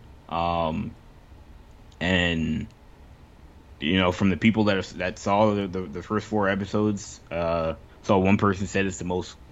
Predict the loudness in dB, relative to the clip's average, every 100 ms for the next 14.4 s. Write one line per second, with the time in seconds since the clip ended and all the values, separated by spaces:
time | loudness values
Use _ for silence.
0 | -20 -20 -20 -16 -4 0 2 0 -4 -6
1 | -4 -4 -4 -2 -2 -2 -4 -6 -8 -8
2 | -6 -4 -2 -2 -6 -20 -20 -20 -20 -18
3 | -16 -10 -6 -2 -2 -2 -6 -10 -14 -20
4 | -20 -20 -20 -6 -2 0 0 0 0 -2
5 | -6 -4 -2 -2 -2 -4 -8 -10 -4 2
6 | 4 6 4 2 0 0 0 -4 -4 -4
7 | 0 4 2 0 -6 -6 -8 -2 2 4
8 | 4 2 2 0 -2 -4 -6 -10 -12 -20
9 | -20 -20 -20 -20 -20 -20 -18 -2 0 4
10 | 2 4 0 2 0 2 -2 -2 -2 0
11 | -4 0 0 0 -2 -8 -4 0 2 0
12 | -4 -8 -8 -8 -8 -8 -6 -6 -6 -6
13 | -2 -2 -2 -6 -12 -12 -14 -14 -16 -14
14 | -12 -12 -14 -18